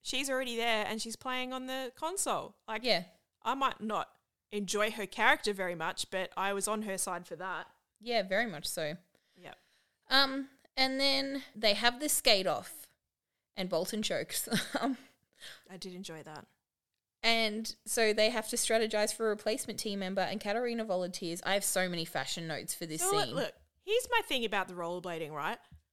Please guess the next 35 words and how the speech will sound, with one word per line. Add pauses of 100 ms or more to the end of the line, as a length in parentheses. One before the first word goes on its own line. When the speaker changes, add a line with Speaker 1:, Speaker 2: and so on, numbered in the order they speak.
(140)
Speaker 2:
Mm-hmm. (200)
Speaker 1:
I, (180)
the
three
of
them, (160)
we
see
them
on
skates.
So
obviously
they
can
skate
to
a
certain
degree,
but
I
wanna
know
when (160)
they
skated (140)
and
when (280)
stunt
people
came
in
and
skated.